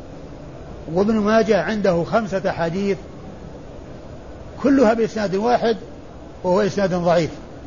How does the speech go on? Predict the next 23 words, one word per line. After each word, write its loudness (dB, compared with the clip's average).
الخمسة 0
الأحاديث 2
عند -2
ابن 0
ما-، -2
عند، -4
عند -2
ابن 0
ماجه 4
هي 2
ثلاثيات 4
وكلها 4
بإسناد 0
واحد، 0
وهذا 4
الإسناد -4
ضعيف، 0
يعني -8
هذا 0
إسناد، 0
إسناد 2
ابن 4
ماجه. 0